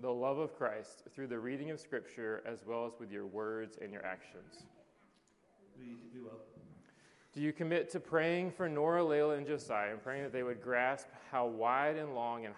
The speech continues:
Speaker 1: high and deep the love of Jesus Christ is?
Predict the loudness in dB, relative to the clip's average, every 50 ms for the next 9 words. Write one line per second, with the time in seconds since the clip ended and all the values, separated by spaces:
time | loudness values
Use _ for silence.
0 | -6 -4 -2 -2 -2 -2 -4 -4 -6 -8 -8 -10 -10 -10 -8 -8 -8 -8 -8 -8
1 | -8 -6 -2 0 0 2 0 0 -2 -4 -6 -8 -12 -14 -14 -14 -14 -14 -14 -16
2 | -14 -14 -14 -16 -18 -16 _ -8 -6 -6 -6 -8 -10 -14 -16 -14 -12 -12 -14 -14
3 | -16 -20 -20